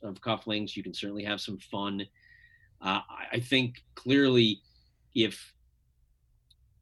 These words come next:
you're in a traditional business environment and it's a traditional business meeting,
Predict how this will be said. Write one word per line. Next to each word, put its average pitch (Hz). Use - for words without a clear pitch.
you're 113
in 101
a -
traditional 120
business 123
environment 104
and 95
it's -
a 90
traditional 110
business 113
meeting, 104